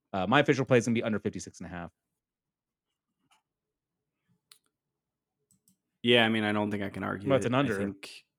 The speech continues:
Speaker 1: You
Speaker 2: you're
Speaker 1: never,
Speaker 2: right
Speaker 1: you'll never
Speaker 2: in
Speaker 1: <laughs> argue with an
Speaker 2: Yeah, I mean,
Speaker 1: under.
Speaker 2: I mean, everyone knows me.
Speaker 1: <laughs>
Speaker 2: I love unders. Um, yeah, I mean, I think the, I, I think, uh, one of the under talked about things from this offseason is gonna be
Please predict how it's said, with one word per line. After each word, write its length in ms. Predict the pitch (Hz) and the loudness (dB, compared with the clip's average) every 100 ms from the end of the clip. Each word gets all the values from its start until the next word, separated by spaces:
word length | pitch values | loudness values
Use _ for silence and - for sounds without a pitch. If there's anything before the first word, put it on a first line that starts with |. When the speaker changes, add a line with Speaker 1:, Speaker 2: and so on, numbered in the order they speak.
| _ - | _ -2
Speaker 1:
You 80 | |
Speaker 2:
you're 80 | 127 | 2
Speaker 1:
never, 180 | 139 147 | 4 4
Speaker 2:
right 140 | 123 | 4
Speaker 1:
you'll 160 | 127 160 | 2 4
never 200 | 170 156 | 4 4
Speaker 2:
in 40 | 120 | 4
Speaker 1:
<laughs> 20 | |
argue 240 | 123 - | 4 6
with 140 | 226 180 | 8 8
an 80 | 151 | 6
Speaker 2:
Yeah, 60 | |
I 120 | 170 | 6
mean, 120 | - 165 | 8 8
Speaker 1:
under. 260 | 135 165 127 | 8 6 4
Speaker 2:
I 140 | - | 2
mean, 220 | 113 - | 2 0
everyone 260 | 117 131 127 | -2 0 0
knows 220 | 120 117 | -2 -2
me. 180 | 120 107 - _ _ _ _ | -4 -6 -10 _ _ _ _
Speaker 1:
<laughs> 580 | _ _ _ _ _ 110 | _ _ _ _ _ -4
Speaker 2:
I 80 | |
love 220 | 113 110 107 | 0 2 0
unders. 500 | 98 80 80 - - _ 107 | -2 -4 -6 -10 -16 _ -2
Um, 560 | 107 101 101 101 95 - | 0 0 0 -2 -6 -2
yeah, 260 | 123 135 123 | 4 6 6
I 40 | |
mean, 200 | 123 123 | 4 2
I 80 | 120 | 0
think 240 | 139 139 | 0 -2
the, 240 | 147 139 - | 0 -2 0
I, 340 | 120 - 117 | -4 -2 -2
I 40 | 135 | -2
think, 200 | 175 165 | 0 0
uh, 140 | 127 - | -2 -6
one 240 | 123 117 127 | -4 0 0
of 60 | |
the 160 | 127 117 | 0 -2
under 340 | 107 107 113 | -2 -2 -2
talked 320 | 104 107 98 117 | -2 -4 -4 -2
about 420 | 110 104 87 - _ | 0 0 -2 -10 _
things 300 | - 104 107 | -4 -2 -2
from 200 | - 107 | -4 -4
this 180 | 98 95 | -4 -2
offseason 500 | 92 92 104 101 95 | -2 -2 -4 -6 -6
is 120 | 95 | -6
gonna 200 | 98 98 | -6 -6
be 380 | 101 98 95 | -4 -4 -4